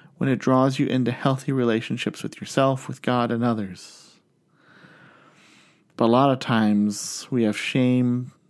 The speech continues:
and guilt thrown upon us, and we've got to be careful. It shouldn't be a burden. It shouldn't be something we have to live with. It shouldn't weigh us down continually.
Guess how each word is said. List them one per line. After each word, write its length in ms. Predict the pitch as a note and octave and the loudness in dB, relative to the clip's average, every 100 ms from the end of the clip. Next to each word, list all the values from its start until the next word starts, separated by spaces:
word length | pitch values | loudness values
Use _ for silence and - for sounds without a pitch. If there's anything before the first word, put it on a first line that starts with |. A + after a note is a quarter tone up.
| _ _ _ | _ _ _
and 200 | - G#2 | -10 -10
guilt 400 | - B2+ C3 B2+ | 0 2 2 0
thrown 500 | - - - B2 C3 | -6 -18 -4 0 0
upon 400 | C3 - A#2+ A2 | 0 -2 0 0
us, 240 | G#2 G#2+ - | -2 -6 -6
and 80 | A2 | -4
we've 140 | A2 | -4
got 200 | G#2 F#2+ | -2 -2
to 80 | G#2+ | -2
be 100 | - | -4
careful. 580 | - C3+ B2+ - - - - | 0 0 0 -4 -10 -12 -12
It 160 | - | -10
shouldn't 380 | - - D3+ D#3+ | -2 0 2 2
be 100 | E3+ | 2
a 60 | D#3 | 2
burden. 560 | E3+ E3+ G#2+ F2 - _ - - _ _ _ - - - - - - - | 2 2 0 -4 -8 _ -20 -20 _ _ _ -20 -20 -20 -20 -20 -20 -12
It 60 | - | -2
shouldn't 240 | - E3 | 2 4
be 80 | D#3+ | 4
something 300 | D#3 D#3+ D#3 | 4 2 4
we 80 | D#3 | 4
have 140 | D3 | 2
to 80 | D3 | 2
live 600 | C3 D3 E3 D#3+ D3 D#3 - | 2 4 4 4 0 -6 -8
with. 720 | - G2 F2 - - - - - | -6 -6 -8 -14 -20 -20 -20 -10
It 120 | - | -8
shouldn't 340 | - E3 E3+ D3+ | 0 2 2 4
weigh 280 | D3+ D3+ | 4 4
us 160 | C#3+ C3+ | 2 0
down 480 | C3+ C#3+ C#3+ D3+ D3 | 0 2 4 2 0
continually. 920 | C3 - - E3 C#3+ G#2+ - - | -4 -6 -2 0 0 -2 -8 -16